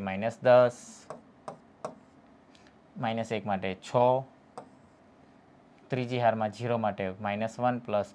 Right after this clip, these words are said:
બે, માઇનસ વન પ્લસ બે એટલે કે એક, અને ત્રણ માટે લઈએ તો માઇનસ બે, માઇનસ એક, માઇનસ ત્રણ, માઇનસ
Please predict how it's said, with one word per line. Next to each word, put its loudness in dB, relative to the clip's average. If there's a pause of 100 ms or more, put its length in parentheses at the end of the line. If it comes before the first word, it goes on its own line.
(120)
બે, 6 (2250)
માઇનસ -6
વન 0 (120)
પ્લસ -4
બે 0 (120)
એટલે -4
કે 4 (2750)
એક, -10 (1300)
અને -6 (600)
ત્રણ 6
માટે 2
લઈએ -2
તો -4 (240)
માઇનસ -6
બે, 2
માઇનસ -6
એક, 0 (440)
માઇનસ -10 (100)
ત્રણ, 2 (1040)
માઇનસ -6